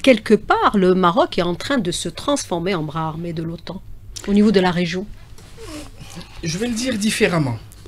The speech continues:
Speaker 2: Et je, je, je voudrais compléter, euh, ce que, ce que mon ami, euh,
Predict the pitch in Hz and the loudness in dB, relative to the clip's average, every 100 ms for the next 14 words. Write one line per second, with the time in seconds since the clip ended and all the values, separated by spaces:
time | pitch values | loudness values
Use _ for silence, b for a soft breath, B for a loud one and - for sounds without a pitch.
0 | - - 170 165 156 147 131 - - 165 | -20 -4 4 6 6 6 4 0 -2 0
1 | 160 175 - 151 151 175 170 160 208 240 | 0 -2 -4 -6 -4 -2 0 2 4 4
2 | - 202 208 208 214 208 185 156 143 - | 6 4 6 6 8 10 10 10 6 4
3 | 160 - 160 151 143 - 156 147 147 160 | -4 2 6 6 4 0 2 2 2 4
4 | 165 143 | 6 6